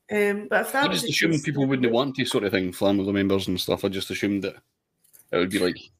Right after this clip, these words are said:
Speaker 1: Uh, I think I would want, I think if it was a family member,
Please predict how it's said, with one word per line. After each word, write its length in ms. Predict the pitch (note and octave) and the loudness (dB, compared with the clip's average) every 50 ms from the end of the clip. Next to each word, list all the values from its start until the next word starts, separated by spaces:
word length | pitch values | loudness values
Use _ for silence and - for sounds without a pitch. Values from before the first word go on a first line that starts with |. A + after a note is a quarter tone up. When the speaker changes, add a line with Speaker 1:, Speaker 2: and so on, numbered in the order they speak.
| - - | -6 -2
Speaker 1:
Uh, 460 | C#4+ D4 C#4+ C#4+ C#4 B3+ B3 A#3 B3+ - | -2 0 0 0 0 0 -2 -6 -6 -4
I 120 | - B3 C4 | -4 -2 -2
think 320 | - C#4+ D#4 E4 D#4+ - - | 0 0 0 0 0 -2 -2
I 240 | C#4+ D4 C#4 C4 A#3+ | 0 2 2 2 0
would 240 | C4 B3 B3 - - - - - _ - | -2 -4 -4 -6 -12 -14 -16 -20 _ -14
want, 500 | A#3+ A3+ B3 B3+ B3+ B3+ B3+ B3+ B3 - - | -8 -4 0 2 2 2 0 -2 -4 -6 -6
I 80 | - A#3+ | -6 -2
think 260 | A#3 D4+ D4+ D4 D4+ - - - _ _ _ _ _ _ _ _ _ _ _ _ _ _ _ _ _ _ | 0 0 0 0 -2 -8 -14 -20 _ _ _ _ _ _ _ _ _ _ _ _ _ _ _ _ _ _
if 80 | - C4 | 0 2
it 80 | C4+ C4+ | 2 2
was 140 | C4+ - | 0 0
a 80 | C#4 B3+ | -2 -4
family 400 | - - C4 C4 C4 B3+ C4+ C4 | -2 0 2 2 2 0 -2 -6
member, 560 | B3 B3 B3+ B3 A#3+ A3 A#3 B3 B3 B3 B3 | -2 0 0 0 0 -2 0 0 0 0 -2